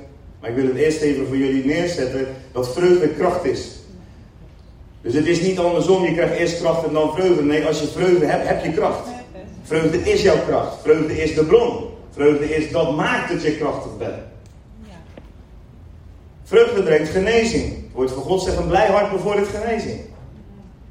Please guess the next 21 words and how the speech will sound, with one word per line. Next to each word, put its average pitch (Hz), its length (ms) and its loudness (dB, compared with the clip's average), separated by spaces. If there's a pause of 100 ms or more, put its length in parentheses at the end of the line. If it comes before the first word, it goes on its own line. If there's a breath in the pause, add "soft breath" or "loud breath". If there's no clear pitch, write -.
(120)
Als - 80 -20
je - 60 -16
blij 196 360 4
bent. - 260 2 (1300)
Michel 139 220 0
en 143 160 4
ik 139 100 4
waren 143 240 4
op 135 60 0
een - 60 -4
vrouwenconferentie, 143 800 0
daar 131 100 -2
liep 143 180 2
een 127 80 -2
vrouw 170 280 0
rond, 135 220 0
die 135 120 -2
was 131 340 -4 (120)
achtentachtig 196 640 -10
of 180 80 -10
zo. - 340 -10